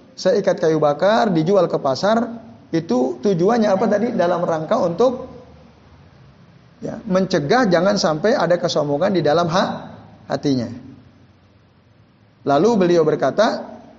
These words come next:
ya, sami'tu Rasulullah sallallahu alaihi wasallam yaqul,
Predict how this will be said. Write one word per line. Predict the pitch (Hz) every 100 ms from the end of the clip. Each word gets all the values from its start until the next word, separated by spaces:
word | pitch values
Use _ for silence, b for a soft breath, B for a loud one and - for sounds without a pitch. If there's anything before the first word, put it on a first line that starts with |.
| -
ya, | 147
sami'tu | 143 - 160 254 233 226
Rasulullah | 190 185 233 202 196 208
sallallahu | 196 190 185 170 202 185
alaihi | 180 185 190
wasallam | 170 160 196 196 185
yaqul, | 170 151 214 277 -